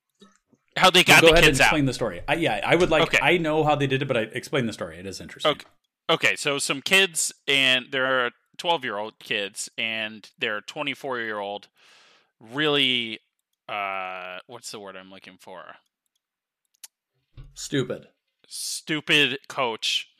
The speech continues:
Speaker 1: <laughs> go into a cave. And
Speaker 2: Yeah.
Speaker 1: they're like, "What should we do in this cave? How about we go about a kilometer deep in the cave during, right before monsoon season?"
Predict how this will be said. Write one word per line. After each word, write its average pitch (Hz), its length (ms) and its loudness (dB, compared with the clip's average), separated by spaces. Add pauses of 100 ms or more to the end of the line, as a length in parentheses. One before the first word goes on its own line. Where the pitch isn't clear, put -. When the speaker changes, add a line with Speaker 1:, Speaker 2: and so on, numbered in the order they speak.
(260)
Speaker 1:
<laughs> - 1600 -16
go 160 180 4
into 147 180 -2
a 135 80 4
cave. - 400 -2 (460)
And 135 340 2
Speaker 2:
Yeah. 127 60 -12 (100)
Speaker 1:
they're 139 180 2
like, 131 300 0
"What 196 140 -4
should - 140 -4
we 196 80 -4
do 160 120 -4
in 147 100 -2
this 117 160 -6
cave? - 320 -18 (400)
How 185 120 0
about 233 280 0
we 160 140 -8
go 123 560 0 (920)
about 127 280 2
a 117 60 -2
kilometer 131 920 -2
deep 107 340 -8 (640)
in 143 160 0
the 120 80 0
cave 104 480 -2 (520)
during, 139 480 2
right 160 280 4
before 160 280 -4
monsoon 127 460 -4
season?" - 380 -14